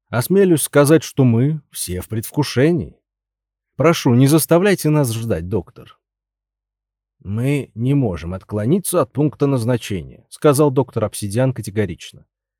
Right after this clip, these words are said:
«Тридцать пять лет назад такое допущение имело большое значение. Оно подарило нам надежду, когда мы в ней больше всего нуждались,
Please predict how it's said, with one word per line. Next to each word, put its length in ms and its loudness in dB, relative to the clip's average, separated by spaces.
«Тридцать 500 -4
пять 240 -4
лет 280 -2
назад 760 -2
такое 560 0
допущение 880 -6
имело 520 2
большое 600 0
значение. 800 -6
Оно 300 0
подарило 520 2
нам 280 0
надежду, 920 -4
когда 300 -4
мы 200 4
в 80 -4
ней 160 -2
больше 320 -4
всего 260 -4
нуждались, 720 -4